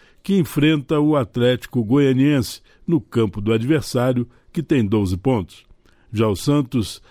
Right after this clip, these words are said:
terceiro do G quatro com trinta e um pontos, recebe o Flamengo, em quinto lugar com vinte e nove no Pacaembu.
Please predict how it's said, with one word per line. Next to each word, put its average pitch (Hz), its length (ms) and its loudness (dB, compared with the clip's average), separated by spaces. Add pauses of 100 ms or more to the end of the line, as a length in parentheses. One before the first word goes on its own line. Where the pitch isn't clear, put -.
(160)
terceiro 123 500 0
do 104 80 -6
G 104 200 0
quatro 123 480 -2
com 104 180 -2
trinta 101 320 -2
e 107 60 2
um 104 80 0
pontos, 143 580 0 (300)
recebe 151 480 0
o - 20 -2
Flamengo, 139 540 0 (340)
em 110 160 -2
quinto 190 340 -2
lugar 123 420 2
com 110 200 -2
vinte 165 280 -2
e 190 40 0
nove 113 460 0
no 117 260 2
Pacaembu. 113 680 0